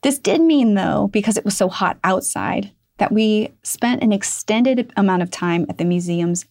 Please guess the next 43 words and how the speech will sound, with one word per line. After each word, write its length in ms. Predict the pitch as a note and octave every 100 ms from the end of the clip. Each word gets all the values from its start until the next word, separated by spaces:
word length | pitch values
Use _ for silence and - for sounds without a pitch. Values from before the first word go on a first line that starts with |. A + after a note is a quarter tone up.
| _
inside. 640 | - B3+ A#3 - - - - _ _ - - -
And 180 | - F#3
one 160 | F#3+ G#3
of 80 | A#3+
those 240 | B3+ B3+
museums 520 | G#3 F#3+ G3 E3+ E3+
that 140 | - F#3+
we 100 | F3+
came 280 | - F3+
across 520 | F3 - F3+ E3 F3 -
was 180 | F3+ F3+
the 80 |
Museum 560 | F3+ F3 F3 E3 D#3+ E3
of 140 | F3 -
the 80 |
Bible. 420 | D3 D2 - C#2 G3+ _ _ _ _ _ - - - - - _
So 120 | - -
as 260 | G#3+ A#3 A#3+
we 440 | B3+ B3+ B3 -
made 240 | - G#3 G#3
ourselves 380 | G3+ - G3 -
comfortable 580 | - F#3+ G3 G3 F3+
in 140 | F3+ F#3+
this 160 | F3+ -
air-conditioned 640 | F3+ F3+ F#3+ F3+ - F3+
space, 500 | - E3+ F3 F3+ -
we're 100 | F3+
wandering 440 | F3+ F#3+ A3+ A#3
around 300 | G#3+ F#3 F3+
checking 320 | F3+ F#3+ F#3 F#3
out 140 | F3+
the 100 | F#3+
exhibits. 680 | F3 F3 E3+ F3 - - - - - - _ _
And 140 | - G3+
there's 160 | G3
a 40 | G3
special 580 | - - G3+ A3+ C4+ B3
featured 480 | - G#3+ G#3 G#3+
exhibit 440 | A3 G3+ F3 F3+ C#3+
while 180 | D#3+ F3
we 100 | F#3
were 160 | G#3
there 420 | F#3+ E3 E3 F3+